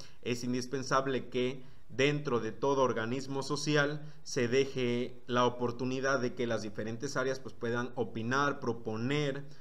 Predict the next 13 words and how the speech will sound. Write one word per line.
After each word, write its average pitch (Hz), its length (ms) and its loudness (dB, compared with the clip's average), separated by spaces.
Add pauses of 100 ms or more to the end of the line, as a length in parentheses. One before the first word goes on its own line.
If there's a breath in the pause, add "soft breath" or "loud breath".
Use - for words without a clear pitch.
(260 loud breath)
porque 117 480 0 (200)
más 147 340 4
personas, 127 720 2 (220)
bien 113 320 -2
dicen 117 380 -4
que 113 340 -2 (220 loud breath)
dos, 123 420 4
tres 120 180 2
cabezas 120 360 2
piensan 120 380 0
mejor 110 360 -4
que 98 140 -6
una. 101 180 -10